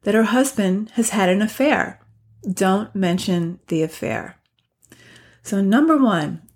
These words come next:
don't tell us how your character feels. Avoid emotional cliches. Number two, juxtapose the details.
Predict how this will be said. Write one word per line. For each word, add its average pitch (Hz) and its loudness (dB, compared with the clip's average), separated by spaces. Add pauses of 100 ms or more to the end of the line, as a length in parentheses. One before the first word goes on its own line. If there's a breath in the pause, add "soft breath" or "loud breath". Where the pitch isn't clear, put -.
(140)
don't 254 2
tell 302 0
us 190 0
how 202 -2
your 220 2
character 180 -2
feels. 214 -4 (320 loud breath)
Avoid 208 0 (100)
emotional 190 0
cliches. - -6 (440 soft breath)
Number 190 2
two, 220 -2 (500 soft breath)
juxtapose 202 0
the 214 2
details. - -4